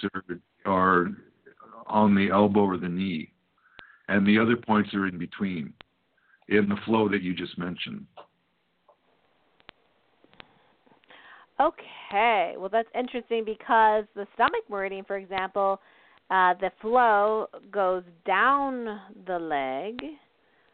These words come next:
Speaker 2: but the flow you're talking about with the shoe stream goes up the leg from small to big.
Speaker 1: Right.
Speaker 2: So
Speaker 1: So
Speaker 2: you're going from a higher stomach point, you know,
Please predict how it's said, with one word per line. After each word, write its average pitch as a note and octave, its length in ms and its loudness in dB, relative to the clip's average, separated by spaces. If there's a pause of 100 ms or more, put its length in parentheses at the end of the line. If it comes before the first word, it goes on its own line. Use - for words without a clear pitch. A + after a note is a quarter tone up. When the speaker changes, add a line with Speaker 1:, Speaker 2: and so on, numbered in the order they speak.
(300)
Speaker 2:
but G3 340 4
the F#3+ 140 -12
flow G3+ 180 0
you're G#3+ 240 -2
talking A#3 380 -6
about F3 180 -4
with - 80 -16
the E3 80 -10 (100)
shoe E4 120 -6 (100)
stream F3 340 -8
goes E3+ 200 -2 (200)
up F#4+ 140 0 (340)
the D#3 100 -6
leg D2 520 -8 (380)
from F3+ 180 -14 (100)
small F#3+ 300 0
to - 80 -18
big. A#3 260 -4 (2250)
Speaker 1:
Right. A2 240 6 (240)
Speaker 2:
So G#3+ 60 4
Speaker 1:
So - 100 6
Speaker 2:
you're F#3+ 100 4
going G3+ 280 0 (160)
from G3 180 0
a F3 120 2
higher A#3 420 2 (140)
stomach G#3+ 320 -2 (140)
point, G3 400 -8 (640)
you G3 200 -10
know, F3 280 0